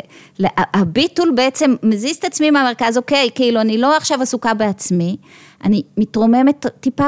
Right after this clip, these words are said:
ואני רואה את התמונה הכללית, והביטול הוא לזוגיות, לא לאדם שמולי.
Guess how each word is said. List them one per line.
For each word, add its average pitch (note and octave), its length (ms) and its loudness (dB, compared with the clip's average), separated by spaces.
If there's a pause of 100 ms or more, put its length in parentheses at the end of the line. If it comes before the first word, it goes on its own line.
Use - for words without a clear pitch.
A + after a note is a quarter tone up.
ואני G#3+ 180 0
רואה G#3+ 160 0
את D4 80 -4
התמונה B3 460 2
הכללית, F#3 580 -6 (320)
והביטול C#4 460 2
הוא D#4 100 2
לזוגיות, B3+ 800 0 (1000)
לא G#3+ 140 2
לאדם A#3+ 500 2
שמולי. D3+ 440 -2